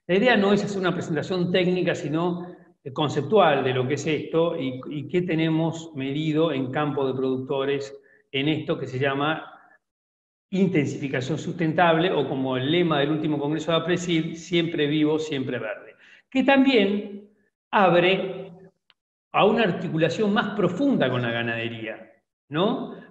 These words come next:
Donde yo creo que, por supuesto que tenemos problemas de infraestructura para volver a la ganadería en muchos campos agrícolas, por supuesto que tenemos problemas personales, problemas de seguridad en algunas zonas,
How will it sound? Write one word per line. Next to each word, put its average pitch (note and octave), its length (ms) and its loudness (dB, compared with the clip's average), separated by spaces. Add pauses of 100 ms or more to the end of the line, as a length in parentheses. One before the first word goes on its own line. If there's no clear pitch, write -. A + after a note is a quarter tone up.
Donde D3 480 0
yo G3+ 160 2
creo B3 320 0
que, F3+ 400 2
por C#3 140 -4
supuesto G#3 420 -4
que D3 60 -2
tenemos D3+ 260 0
problemas C3+ 300 -4
de C3 80 -4
infraestructura C3+ 800 -2
para A#2+ 180 -2
volver B2+ 260 0
a C3+ 60 0
la B2+ 100 -2
ganadería B2+ 540 -2
en B2+ 100 -4
muchos C#3+ 240 -8
campos C#3 340 -4
agrícolas, D#3+ 680 -4
por B2+ 160 -10
supuesto F3 500 -4
que C3 60 -6
tenemos C#3+ 220 -6
problemas C3+ 320 -8
personales, E3 560 -10
problemas D3 260 -6
de C3 60 -10
seguridad C3 540 -6
en D3+ 80 -2
algunas C#3 320 -8
zonas, C#3 520 -8